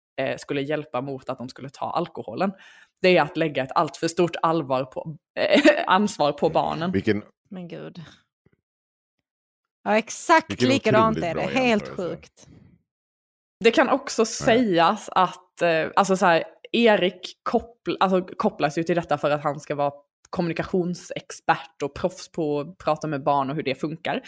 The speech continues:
Speaker 1: Han har forskat på reklamkommunikation, eh, och vi har hittat att Elsa och han verkar ha varit vänner redan sedan tvåtusen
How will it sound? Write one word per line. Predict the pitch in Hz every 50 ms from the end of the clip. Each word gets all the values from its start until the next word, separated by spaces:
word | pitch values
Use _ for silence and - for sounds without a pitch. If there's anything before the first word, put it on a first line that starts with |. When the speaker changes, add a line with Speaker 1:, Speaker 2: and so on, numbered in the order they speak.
| - - - - - - - -
Speaker 1:
Han | - - 196 202 214 220
har | 214 202
forskat | - 214 - - - 160 160 - -
på | - 160
reklamkommunikation, | 160 156 - - - - 170 160 175 185 190 185 196 190 196 196 - _ _ _ - - 160 147 135 139 139 - 143 147 - 180 185 208 294 339 381 381 - - - - - _ _ _ _ _ _ -
eh, | 180 180 170 165 160 156 - - _ _ _
och | - 226 - - - - _ _ - - - -
vi | - 180 185 202 202 190 180 185
har | 190 180
hittat | 185 220 214 - - _ _ - 151 156 160 160 -
att | - - 160 - - -
Elsa | 180 180 180 185 - - 156 156
och | 180
han | 180 160 - 143
verkar | 139 143 147 - 147 151
ha | 147
varit | 139 143 143 147 151
vänner | 147 147 160 185 202 190 160 143 139 147 156 165
redan | - - 156 170 160 - 143 139 143 143
sedan | 151 143
tvåtusen | 143 - 147 143 - - 135 143